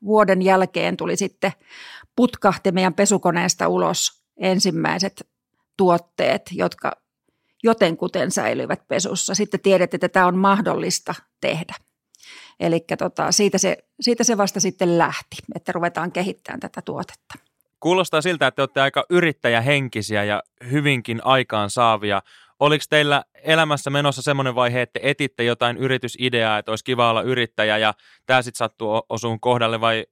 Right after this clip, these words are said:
Speaker 2: miten tää niin kuin polku yrittäjäksi sitten lähti käyntiin?
Speaker 1: Joo, me ollaan kauheasti palloteltu kaiken maailman ideoita ja joskus jopa yritysideoitakin meidän elämän varrella, mutta molemmat oltiin ihan muun alan töissä.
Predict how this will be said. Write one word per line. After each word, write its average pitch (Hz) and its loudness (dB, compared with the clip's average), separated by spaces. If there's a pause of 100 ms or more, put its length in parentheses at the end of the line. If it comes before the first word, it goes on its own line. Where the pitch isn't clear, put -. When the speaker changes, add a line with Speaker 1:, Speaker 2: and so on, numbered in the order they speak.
Speaker 2:
miten 143 -4
tää 131 0
niin 127 -6
kuin 123 -8
polku 131 0
yrittäjäksi 117 -2
sitten - -14 (200)
lähti - -6
käyntiin? - -14 (920)
Speaker 1:
Joo, 233 4
me 247 2
ollaan 277 4
kauheasti 226 2 (180)
palloteltu 170 2
kaiken 170 0
maailman 165 -2
ideoita 165 0 (260)
ja 185 0
joskus 214 2
jopa 233 2
yritysideoitakin 170 2
meidän 170 2
elämän 170 2
varrella, 170 2
mutta 175 -2
molemmat 196 2
oltiin 165 2
ihan 165 0 (180)
muun 190 4
alan 160 0
töissä. 147 -2